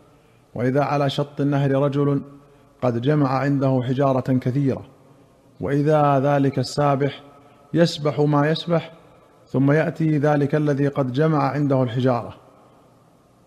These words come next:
فيفغر فاه فيلقمه حجراً فينطلق فيسبح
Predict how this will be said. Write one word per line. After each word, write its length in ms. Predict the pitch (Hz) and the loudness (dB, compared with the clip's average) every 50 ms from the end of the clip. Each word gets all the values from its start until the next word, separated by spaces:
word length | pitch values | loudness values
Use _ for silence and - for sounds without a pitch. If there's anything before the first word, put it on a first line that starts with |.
| _ _ | _ _
فيفغر 580 | - 135 160 175 160 139 143 151 147 147 143 127 | 0 2 4 4 2 2 2 2 2 2 2 2
فاه 360 | 131 147 143 139 135 127 - - - - - - - - - - - | 2 2 2 2 2 -2 -4 -8 -16 -20 -20 -20 -20 -20 -20 -8 -2
فيلقمه 600 | 131 139 143 139 135 135 139 139 143 131 131 123 | 0 0 0 0 -2 -2 -2 0 2 4 4 2
حجراً 520 | 113 - 143 135 123 127 117 117 113 107 - - - - - - - _ - - _ - | 2 0 -2 0 0 0 0 -2 -4 -6 -8 -14 -20 -20 -20 -20 -20 _ -20 -20 _ -4
فينطلق 640 | - 135 139 135 135 127 147 147 143 139 139 - 139 | 0 2 2 2 2 2 0 0 0 0 0 -2 -2
فيسبح 600 | 123 127 139 139 135 - - - 85 - - - | 0 0 2 2 0 -2 -4 -10 -14 -14 -16 -18